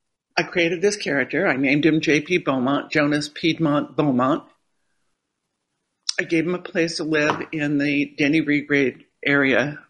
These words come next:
of Seattle, now called Belltown, by the way. And, uh, I gave him a job. He was a full-time homicide cop for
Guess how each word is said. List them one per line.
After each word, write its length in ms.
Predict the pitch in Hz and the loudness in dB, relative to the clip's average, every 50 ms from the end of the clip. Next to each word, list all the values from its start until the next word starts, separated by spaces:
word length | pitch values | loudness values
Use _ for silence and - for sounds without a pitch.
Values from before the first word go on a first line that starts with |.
| _ _ _ _ _ - | _ _ _ _ _ -4
of 300 | 139 143 143 135 - - - | -2 -2 -2 -2 -6 -8 -10
Seattle, 680 | - - - 143 139 143 139 120 123 127 151 156 - _ _ _ _ - | -8 -4 -2 0 0 2 0 0 0 -2 -2 -4 -8 _ _ _ _ 0
now 180 | 151 175 160 156 | 2 2 2 0
called 400 | 156 - 147 127 127 123 - - | 0 0 0 2 0 0 0 2
Belltown, 480 | 127 120 120 - - 127 113 117 117 | 2 2 2 2 -2 -2 -2 -2 0
by 140 | 117 117 117 | 0 -2 -2
the 100 | 123 127 | -2 -4
way. 360 | 113 120 117 123 147 165 - - - - - - - - - - - - - - - - | -2 -2 -2 -2 -2 -4 -6 -10 -18 -18 -16 -14 -14 -14 -14 -14 -14 -14 -16 -10 -6 -2
And, 560 | 190 185 185 190 196 196 190 190 190 190 - - | 2 2 4 4 4 2 2 0 -2 -6 -10 -10
uh, 200 | - 160 165 170 - - - _ _ _ _ _ _ _ _ _ _ _ _ _ _ _ - | -10 -10 -10 -10 -14 -18 -20 _ _ _ _ _ _ _ _ _ _ _ _ _ _ _ -4
I 40 | 190 | 0
gave 220 | 156 190 175 175 | 2 4 4 4
him 100 | 160 180 | 2 0
a 40 | 190 | -2
job. 380 | 180 - 226 254 196 151 127 - - | -2 -2 0 2 2 2 2 0 -4
He 100 | 151 143 | -4 -2
was 160 | 139 147 156 | -2 0 0
a 60 | 156 | -2
full-time 720 | 156 - 143 151 151 - 175 151 143 147 143 165 180 - - _ - | -2 -2 -2 -2 -2 -2 -2 0 0 2 0 0 -4 -8 -14 _ 0
homicide 560 | - 185 190 220 233 226 - 143 131 139 - | 2 2 4 4 2 2 2 0 -2 -2 -2
cop 400 | - - 151 113 135 143 - - _ _ - - - - - _ _ _ _ - | -2 -2 -2 -2 -2 -4 -6 -12 _ _ -20 -20 -20 -20 -20 _ _ _ _ 0
for 520 | 165 147 143 147 147 147 147 165 - | 2 2 4 4 4 2 2 -2 -6